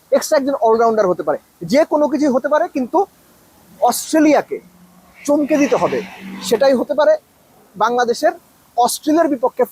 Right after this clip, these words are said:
ফাইট করার, এমনকি ম্যাচ জেতার খুব বড় সম্ভাবনা কিংবা সুযোগ। এই যে বিশ্বকাপটা হচ্ছে, হাথুরু সিংহের কথা অনুযায়ী বেশিরভাগ দল উইকেটটা ঠিক মতো অ্যাসেস করতে পারছে না। তিনি উদাহরণ দিয়ে বলেছেন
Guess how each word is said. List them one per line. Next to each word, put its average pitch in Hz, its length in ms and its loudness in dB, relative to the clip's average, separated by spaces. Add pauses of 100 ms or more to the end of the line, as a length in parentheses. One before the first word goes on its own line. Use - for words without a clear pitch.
ফাইট 208 220 0 (100)
করার, 262 200 2 (300)
এমনকি 269 240 0 (120)
ম্যাচ 208 180 -2 (140)
জেতার 269 240 0 (680)
খুব 285 140 0 (140)
বড় 208 140 4 (140)
সম্ভাবনা 226 400 -2 (180)
কিংবা 175 320 -4
সুযোগ। 156 220 -6 (1300)
এই 294 120 2
যে 349 60 2 (100)
বিশ্বকাপটা 277 600 -2
হচ্ছে, 202 300 -2 (320)
হাথুরু 247 320 -2
সিংহের 262 300 0
কথা 233 140 0 (100)
অনুযায়ী 262 260 4 (160)
বেশিরভাগ 311 480 0 (160)
দল 170 120 2 (1200)
উইকেটটা 277 320 2 (100)
ঠিক 285 180 -2
মতো 220 200 2
অ্যাসেস 208 360 0
করতে 208 220 -2
পারছে 165 240 -4
না। 160 120 -2
তিনি 247 100 2 (140)
উদাহরণ 294 460 2
দিয়ে 240 180 2
বলেছেন 151 260 -2